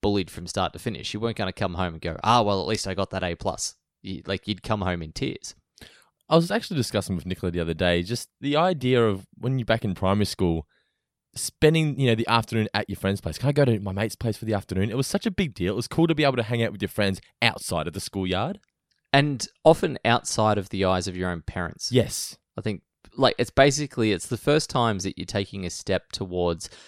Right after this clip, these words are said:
Speaker 1: not having rules and regulations, which is, which is exciting.
Speaker 2: Yeah, what are some of your best memories of, like, after-school shenanigans?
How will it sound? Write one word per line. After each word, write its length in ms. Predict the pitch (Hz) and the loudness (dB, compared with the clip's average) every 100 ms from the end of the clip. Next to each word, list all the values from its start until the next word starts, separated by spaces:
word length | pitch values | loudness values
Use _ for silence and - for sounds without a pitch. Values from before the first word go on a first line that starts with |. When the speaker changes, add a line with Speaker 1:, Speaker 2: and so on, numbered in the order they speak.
| - _ _ | -20 _ _
Speaker 1:
not 440 | - 98 98 98 - | -8 -2 2 2 0
having 580 | 95 90 90 87 82 - | -2 -2 -2 -8 -10 -14
rules 360 | 92 92 90 - | -8 -6 -6 -8
and 100 | 80 | -8
regulations, 800 | 85 85 - - - - - - _ _ | -8 -6 -8 -8 -12 -14 -16 -18 _ _
which 320 | - 92 - | -8 -8 -6
is, 240 | 85 - - | -8 -8 -12
which 160 | 101 - | -10 -6
is 140 | 87 | -6
exciting. 400 | - - - - 127 | -6 -6 -8 -8 0
Speaker 2:
Yeah, 180 | 151 | 2
what 160 | 107 170 | 4 4
are 60 | 233 | 4
some 160 | 214 | 0
of 40 | 190 | 0
your 80 | |
best 240 | 139 123 - | 2 2 2
memories 380 | 92 104 98 85 | 0 2 2 0
of, 60 | |
like, 140 | 82 - | -2 -2
after-school 460 | 92 90 95 - | -2 -2 -6 -6
shenanigans? 640 | 85 92 78 71 80 107 - | -4 -2 -4 -4 -10 -16 -18